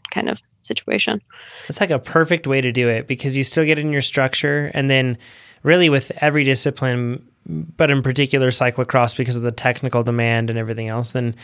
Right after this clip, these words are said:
Speaker 2: your, your duties that you have to the Rafa Cycle Club and everything there too, you know, you're, you're, you're helping out with all that. So that's the, and I, we recommend that for almost everybody in,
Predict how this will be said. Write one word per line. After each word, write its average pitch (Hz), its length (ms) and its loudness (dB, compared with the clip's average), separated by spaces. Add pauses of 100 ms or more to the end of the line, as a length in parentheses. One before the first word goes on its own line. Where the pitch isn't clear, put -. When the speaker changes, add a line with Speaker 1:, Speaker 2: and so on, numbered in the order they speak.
(380)
Speaker 2:
your, 143 380 6
your 147 180 2
duties 135 320 4
that 120 160 -2
you 131 80 2
have 123 300 4
to - 80 -2
the 117 100 0
Rafa 110 260 -2
Cycle 117 360 2
Club 113 340 0
and 113 100 -2
everything 110 360 -6
there 110 180 -4
too, 180 220 4
you 139 180 0
know, 117 80 2
you're, 117 200 0 (120)
you're, 127 200 -6 (100)
you're 123 140 0
helping 120 300 -2
out 113 140 -4
with 120 140 -8
all 117 100 -4
that. 123 300 -2
So 127 260 2 (320)
that's 160 200 4
the, 175 160 2
and 147 340 0
I, 147 120 -2
we 147 180 2
recommend 143 400 0
that 135 120 -2
for 123 320 0
almost 135 300 -2
everybody 131 500 0
in, 117 360 -6